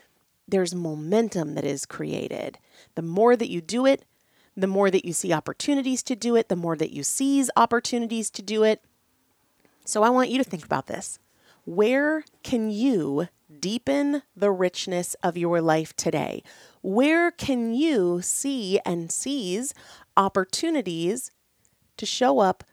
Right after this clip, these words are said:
the way you want to show up today? Become a today person. Notice your tendency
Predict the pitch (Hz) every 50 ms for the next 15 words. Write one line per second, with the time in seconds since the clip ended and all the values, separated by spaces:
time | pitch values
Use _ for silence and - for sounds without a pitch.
0 | _ _ - 175 165 170 160 160 160 165 180 196 196 190 180 180 175 - - 170
1 | 156 151 147 147 - - - - _ _ _ _ _ _ - - 165 151 156 -
2 | 90 - 196 - _ _ _ - - - - - 247 254 269 285 269 - 262 233
3 | 208 175 180 - - 180 156 180 - - - - - - - - _ _ - -
4 | _ _ - 208 214 226 233 254 285 294 311 294 - - 247 247 240 - - -
5 | 202 214 214 202 202 185 - - 175 165 175 185